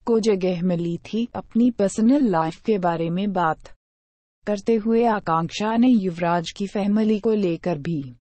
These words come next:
कई राज खोले थे। आकांक्षा ने पति से अलग होने की वजह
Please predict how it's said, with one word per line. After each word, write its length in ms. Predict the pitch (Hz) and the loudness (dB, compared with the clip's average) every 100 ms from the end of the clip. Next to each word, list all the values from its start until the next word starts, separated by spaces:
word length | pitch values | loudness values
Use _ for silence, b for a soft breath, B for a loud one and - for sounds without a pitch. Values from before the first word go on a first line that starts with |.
| _ _ | _ _
कई 260 | 214 240 294 | 0 0 2
राज 420 | 226 156 160 - - | 2 2 0 -2 -2
खोले 280 | 180 185 175 185 | 2 2 -2 -4
थे। 180 | 180 240 | -4 0
आकांक्षा 800 | 175 220 165 165 - 208 220 247 | 0 0 0 -2 -2 0 4 6
ने 160 | 269 | 4
पति 380 | 254 190 - 190 233 | 2 -2 -2 -4 -2
से 100 | 220 | 0
अलग 280 | 196 190 | 2 0
होने 280 | 185 196 196 | 0 0 -2
की 140 | 196 208 | -4 -2
वजह 440 | 180 160 165 | 0 0 -4